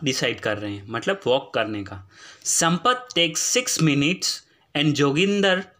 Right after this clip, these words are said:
takes eight minutes to jog one complete round। एक राउंड को कंप्लीट करने में संपत को सिक्स मिनट लगते हैं and जोगिंदर को एट मिनट, ओके। प्लेग्राउंड, if संपत, if संपत jog eight round of the playground and जोगिंदर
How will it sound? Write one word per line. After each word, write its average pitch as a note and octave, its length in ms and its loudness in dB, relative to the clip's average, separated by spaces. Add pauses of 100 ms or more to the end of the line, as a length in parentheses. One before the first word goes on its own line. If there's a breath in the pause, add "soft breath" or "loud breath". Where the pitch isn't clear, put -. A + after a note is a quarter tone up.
(200)
takes D3 260 0 (120)
eight G3 260 2
minutes C3+ 460 0
to C#3+ 80 4 (140)
jog C3 280 2 (140)
one F3+ 220 2
complete B2+ 500 -2
round। A#2 260 -2
एक A3 220 0
राउंड F3 240 2
को E3+ 140 2
कंप्लीट E3 440 0
करने D3+ 260 2
में D3 120 2
संपत C#3 480 -2
को D3 180 2
सिक्स - 440 -4
मिनट F3 280 0
लगते E3 300 0
हैं F#3 160 0 (920)
and C3 160 -4
जोगिंदर C#3 460 2
को A#2+ 140 2
एट C3 240 0
मिनट, A2+ 300 -4
ओके। E3 220 -2 (880 loud breath)
प्लेग्राउंड, A#2+ 340 0 (100)
if G#3 100 4
संपत, D3 500 2 (420)
if E3+ 80 2
संपत - 920 -2
jog D#3 340 2 (120)
eight G3 260 0
round C3 340 2 (300)
of B2+ 180 0
the C3 80 4 (100)
playground C#3 640 2
and C3+ 140 -2
जोगिंदर F#3+ 640 2